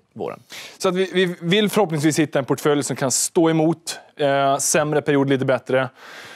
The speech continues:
Speaker 2: Och, eh, framförallt nu då börja invänta den här utdelningssäsongen.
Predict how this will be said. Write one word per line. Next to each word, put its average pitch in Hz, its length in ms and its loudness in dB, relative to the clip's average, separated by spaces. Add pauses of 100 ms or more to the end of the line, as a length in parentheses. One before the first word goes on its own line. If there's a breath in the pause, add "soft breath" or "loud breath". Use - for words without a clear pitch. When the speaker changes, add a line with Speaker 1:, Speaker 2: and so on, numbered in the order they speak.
(240 loud breath)
Speaker 2:
Och, 143 300 -2
eh, 135 160 4
framförallt 123 460 0
nu 117 220 2
då 107 320 0
börja 120 760 0
invänta 135 560 0
den 127 80 0
här 117 80 0
utdelningssäsongen. 117 640 -2